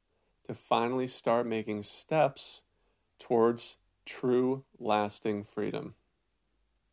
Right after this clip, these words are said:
And guess what? It is possible for you.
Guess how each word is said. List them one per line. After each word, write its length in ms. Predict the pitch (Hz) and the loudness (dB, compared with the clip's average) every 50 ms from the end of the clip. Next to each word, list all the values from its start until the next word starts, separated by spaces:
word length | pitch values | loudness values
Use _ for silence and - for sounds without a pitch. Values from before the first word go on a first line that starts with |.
| _ _ _ _ _ _ - | _ _ _ _ _ _ -6
And 240 | - 110 107 110 107 | -2 0 0 0 2
guess 340 | 110 110 104 - - - - | 2 2 0 0 -6 -12 -8
what? 320 | - - - - - - - _ _ _ _ _ _ _ _ _ _ _ _ _ _ _ _ _ _ _ _ _ _ _ _ _ _ _ - | -4 -2 -2 -2 -4 -8 -18 _ _ _ _ _ _ _ _ _ _ _ _ _ _ _ _ _ _ _ _ _ _ _ _ _ _ _ -2
It 280 | - 104 101 101 - - | 2 2 2 2 0 -2
is 600 | - 117 120 120 120 123 123 120 - - - - _ _ _ _ _ _ _ _ _ _ | 0 4 4 6 6 4 2 0 -6 -10 -12 -14 _ _ _ _ _ _ _ _ _ _
possible 680 | - - 110 110 110 - - 110 104 104 104 104 104 - _ _ _ _ _ _ _ _ _ | 2 2 4 4 2 0 -6 -2 0 0 0 0 -2 -6 _ _ _ _ _ _ _ _ _
for 200 | - - - 107 | -14 -6 -4 -2
you. 380 | 98 95 98 - - - - | -2 0 -2 -2 -4 -6 -8